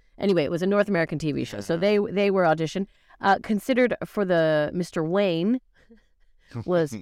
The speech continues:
Speaker 1: Robin Williams. I mean, that would have been a big name to pull in. Robin Williams
Speaker 2: Wowzers,
Speaker 1: and
Speaker 2: that's a
Speaker 1: Tim, Tim Allen. They
Speaker 2: Tim
Speaker 1: were
Speaker 2: Allen?
Speaker 1: two people that were, Tim Allen. Yeah.
Speaker 2: Wow.
Speaker 1: Like, big names. Which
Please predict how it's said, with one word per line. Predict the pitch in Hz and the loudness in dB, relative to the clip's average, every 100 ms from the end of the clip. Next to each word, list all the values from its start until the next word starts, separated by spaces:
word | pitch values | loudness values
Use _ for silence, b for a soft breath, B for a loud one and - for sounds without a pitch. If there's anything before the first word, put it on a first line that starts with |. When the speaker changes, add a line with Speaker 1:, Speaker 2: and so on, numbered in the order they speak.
| - _ - | -16 _ -12
Speaker 1:
Robin | 156 160 180 254 254 254 202 | -6 -2 0 2 2 2 0
Williams. | 254 294 311 196 135 294 392 - - - _ _ _ _ | -2 0 0 0 2 0 -2 -6 -18 -20 _ _ _ _
I | 101 139 | -2 0
mean, | 175 165 | 0 2
that | 165 196 | 4 4
would | 165 143 | 2 0
have | 123 | 0
been | 131 | 0
a | 127 | -2
big | 95 127 | -2 -2
name | 113 123 120 | 0 -2 -2
to | 127 | -4
pull | - 127 120 | -4 -2 0
in. | 156 | 2
Robin | 131 156 180 | 2 2 0
Williams | 120 147 160 101 | 0 -2 -4 -6
Speaker 2:
Wowzers, | 85 90 - | -8 -8 -6
Speaker 1:
and | 202 202 | -2 -2
Speaker 2:
that's | - | -4
a | 147 | -2
Speaker 1:
Tim, | 262 262 269 _ _ _ - | 0 0 -2 _ _ _ -10
Tim | - 269 262 - | 0 2 2 0
Allen. | 175 185 254 233 135 90 _ - | 0 2 2 2 0 -4 _ -16
They | 160 190 | -2 0
Speaker 2:
Tim | 226 | 2
Speaker 1:
were | 330 | 2
Speaker 2:
Allen? | 370 403 | 0 0
Speaker 1:
two | - 165 | -2 -4
people | - 160 127 131 | -2 -4 -2 -2
that | 131 - | -2 -4
were, | 143 131 _ _ - | -6 -8 _ _ -8
Tim | 359 381 | -2 2
Allen. | 381 508 539 392 131 - _ 330 | 4 4 2 0 -2 -8 _ -6
Yeah. | 403 587 605 - 349 | -4 -2 -4 -8 -14
Speaker 2:
Wow. | 427 262 269 - | -6 -4 -2 -4
Speaker 1:
Like, | - | -4
big | 277 359 339 | -4 -4 -2
names. | 392 202 - - _ _ _ _ | -2 -2 -6 -20 _ _ _ _
Which | - 302 | -2 0